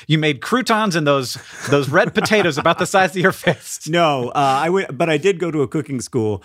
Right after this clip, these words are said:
Speaker 2: and we did make lots of delicious food. And one of the things that we made was ice cream that was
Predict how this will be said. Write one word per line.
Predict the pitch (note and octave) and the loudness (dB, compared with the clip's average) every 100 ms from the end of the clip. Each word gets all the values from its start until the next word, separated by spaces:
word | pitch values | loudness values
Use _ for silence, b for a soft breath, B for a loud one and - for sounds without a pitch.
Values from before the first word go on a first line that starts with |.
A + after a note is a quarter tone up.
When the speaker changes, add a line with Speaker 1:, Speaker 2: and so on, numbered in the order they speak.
| B B | B B
Speaker 2:
and | C#3+ | 2
we | E3 | 2
did | F3 E3+ | 0 0
make | D#3 C#3 | -2 0
lots | C#3+ C3 | 0 -2
of | B2+ | -4
delicious | B2+ A#2+ - - | -2 -2 -4 -4
food. | B2+ F2+ - b b | -4 -4 -8 b b
And | D3 D3 | -2 0
one | G#3 C4 | -2 -2
of | F#3 | -2
the | |
things | D#3 D3+ C3+ | -4 -4 -4
that | C3 A#2+ | -4 -4
we | B2+ | -4
made | B2 D3+ C#3 A#2 F#2+ - | -2 0 0 -2 -6 -8
was | C#3 B2 A#2+ A2+ G#2+ F#2+ - _ _ - | -6 -2 -2 -2 -4 -6 -14 _ _ -2
ice | F#3 B3+ - | -2 -2 -10
cream | - C3 G#2+ G#2+ D3+ - _ _ _ _ _ | -8 -6 -4 -6 -10 -14 _ _ _ _ _
that | A#2+ C#3 - | -2 -2 -2
was | C#3 B2+ G#2 | -2 -2 -4